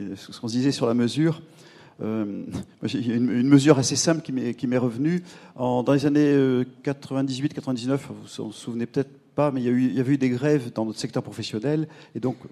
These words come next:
à la suite de ça, notre entreprise a été très troublée. Son modèle économique était complètement questionné. Enfin, vraiment, c'est, ça a été le, le, le grand bazar.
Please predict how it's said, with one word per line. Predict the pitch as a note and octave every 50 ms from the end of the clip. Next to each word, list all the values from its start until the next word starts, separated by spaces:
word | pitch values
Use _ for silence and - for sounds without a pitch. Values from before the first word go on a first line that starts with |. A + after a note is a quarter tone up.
| - - - C#2+
à | F#2+
la | B2
suite | B2 - - D3 B2+
de | B2+
ça, | A#2+ - D#3+
notre | C#3+ C3 A#2+ -
entreprise | B2+ A#2 - A#2 B2+ D3 C#3 B2
a | A2
été | G#2 - B2
très | A#2 - - D3+
troublée. | C#3+ - - B2+ A2+ G#2+ G2 F#2 F#2 G2
Son | - - A2
modèle | G#2+ G#2+ G#2+ A2+ A2+
économique | G#2+ - A#2+ G#2+ A2 A#2+ C3+ C3+ -
était | A2 - -
complètement | G2+ - C3+ C#3+ C3 - - B2 A2+ - - - - -
questionné. | - B2+ A#2 - - C3 A2+ A2 B2+ C#3
Enfin, | C3 A#2+ A2
vraiment, | G#2 B2 C3+ C#3 C3
c'est, | - C#3 B2 - -
ça | - - B2
a |
été | A#2+ - E3 D3+ C3
le, | B2 A#2 A2 - - - -
le, | A2 G2+
le | F#2+ A#2
grand | B2 C3+ -
bazar. | C3 B2 - A#2 A2 -